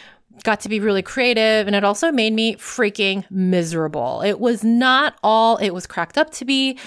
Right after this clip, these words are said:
Don't know if you've seen Mad Men, but that show, I couldn't watch it 'cause I had, like, ad industry P T S D. So I didn't watch it for a very long time. I finally did watch it years after I quit the industry, and it is highly accurate.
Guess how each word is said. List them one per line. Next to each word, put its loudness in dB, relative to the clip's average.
Don't 0
know 2
if -2
you've -6
seen -2
Mad -2
Men, 0
but 0
that -2
show, 0
I -2
couldn't -2
watch -2
it -4
'cause -2
I 0
had, -2
like, -4
ad -2
industry -4
P -12
T -10
S -8
D. -2
So 2
I 0
didn't 0
watch 2
it -4
for 0
a 2
very 2
long 0
time. -2
I -4
finally 0
did -4
watch -2
it -8
years -6
after -4
I -4
quit -8
the -8
industry, -6
and -4
it -4
is -8
highly -2
accurate. -2